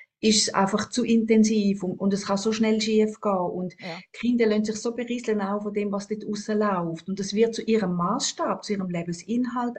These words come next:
Speaker 1: auch. Und,
Speaker 2: Ja.
Speaker 1: äh, das, früher ist es bei uns Bravo gewesen, oder? Und heute
Speaker 2: Ja.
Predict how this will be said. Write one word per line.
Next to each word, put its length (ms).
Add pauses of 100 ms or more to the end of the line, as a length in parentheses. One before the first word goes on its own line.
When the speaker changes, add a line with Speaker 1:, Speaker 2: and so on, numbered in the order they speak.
Speaker 1:
auch. 260
Und, 220 (260)
Speaker 2:
Ja. 140
Speaker 1:
äh, 80
das, 220
früher 280
ist 140
es 60
bei 80
uns 140
Bravo 420
gewesen, 360
oder? 220
Und 120
heute 160
Speaker 2:
Ja. 80